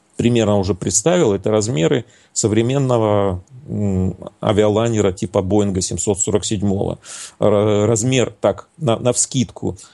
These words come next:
э, размер, э, таких, э, лайнеров порядка трехсот тонн. Значит, э,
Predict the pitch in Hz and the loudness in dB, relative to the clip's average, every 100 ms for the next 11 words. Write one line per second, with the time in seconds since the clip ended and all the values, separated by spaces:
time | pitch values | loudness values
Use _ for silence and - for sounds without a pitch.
0 | _ - 107 101 101 110 107 123 110 101 | _ -2 2 2 2 2 0 0 0 2
1 | 104 101 98 98 107 - 98 - 104 107 | 2 2 0 -2 -2 -2 -2 0 2 2
2 | 143 220 170 123 - 104 135 - - 104 | 0 2 2 0 0 0 0 -2 -4 -2
3 | 95 - 120 117 _ 113 98 - _ _ | -2 0 -2 -2 _ 0 0 -6 _ _
4 | _ - _ - 107 - - - _ 110 | _ -20 _ -4 0 0 -4 -16 _ 0
5 | 101 98 98 92 | 2 2 2 0